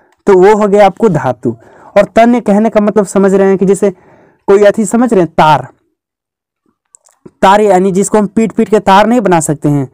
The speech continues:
उसको तन्य बोलते हैं। ठीक है, और विद्युत धारा प्रवाहित हो, विद्युत धारा समझने, कहने का मतलब हो कि लाइन पार होकर और बल्ब जल सके। ठीक है, उसको बोलते हैं विद्युत धारा प्रवाहित हो।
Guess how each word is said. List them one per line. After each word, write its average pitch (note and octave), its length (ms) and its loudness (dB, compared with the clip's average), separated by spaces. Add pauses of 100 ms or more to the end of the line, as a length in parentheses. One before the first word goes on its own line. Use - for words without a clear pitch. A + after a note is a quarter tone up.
(220)
उसको F#3 220 -2
तन्य G#3 360 0
बोलते C#3+ 280 -4
हैं। B2 320 -16
ठीक E3 160 -2
है, F#3 160 0 (360)
और F3 100 2
विद्युत F#3+ 280 0
धारा F#3+ 260 2
प्रवाहित D#3+ 520 0
हो, C#3 60 -2
विद्युत D#3+ 300 -2
धारा F#3 180 0
समझने, F#3 400 0
कहने F3 260 0
का F#3 120 -2
मतलब E3 280 -2
हो D3+ 120 0
कि - 420 -10
लाइन F3+ 300 2
पार G3 200 0
होकर D3+ 340 -2 (160)
और D#3+ 160 2
बल्ब D#3+ 400 -2
जल C#3+ 220 0
सके। - 320 -10 (680)
ठीक D3+ 160 -2
है, G#3+ 100 0 (440)
उसको G3+ 260 0
बोलते F#3+ 200 0
हैं G3+ 80 2
विद्युत E3+ 260 -2
धारा E3 200 0
प्रवाहित D3 440 -2
हो। C3 160 -8